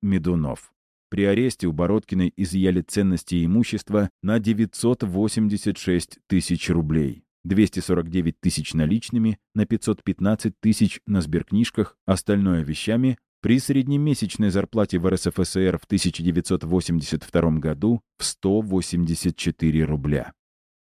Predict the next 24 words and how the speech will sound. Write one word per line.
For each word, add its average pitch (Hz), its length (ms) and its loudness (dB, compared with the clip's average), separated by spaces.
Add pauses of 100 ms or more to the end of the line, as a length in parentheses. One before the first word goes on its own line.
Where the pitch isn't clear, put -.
Сама 113 400 0
она 104 180 0
будто 110 300 -2
бы 101 100 -2
заявила 104 460 0
пришедшим 95 580 -2
арестовывать 95 640 0
её 95 220 2
милиционерам: 85 840 0 (300)
«Завтра 95 500 0
вы 92 140 0
принесёте 110 600 -2
мне 95 160 2
свои 98 460 0
извинения, 95 880 -2 (160)
а 113 100 0
сейчас 131 420 -2
я 104 100 2
приведу 101 360 0
себя 107 240 -2
в - 80 -6
порядок, 151 540 -2 (100)
нанесу 101 400 0
макияж, 104 640 0